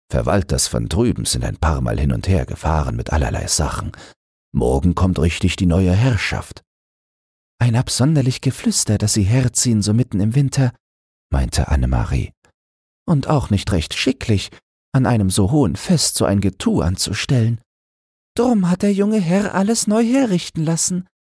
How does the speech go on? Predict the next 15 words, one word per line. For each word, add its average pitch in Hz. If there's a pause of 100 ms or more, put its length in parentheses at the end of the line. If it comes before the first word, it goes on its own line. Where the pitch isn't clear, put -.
(340)
berichtete -
Bärbele. - (760)
„Wer 233
Walters 190
Liese 302
hat's 180
mir 180
erzählt.“ 214 (840)
„Ja, - (160)
die 113
weiß -
alles, -
der 57
kleine 80
Fürwitz“, -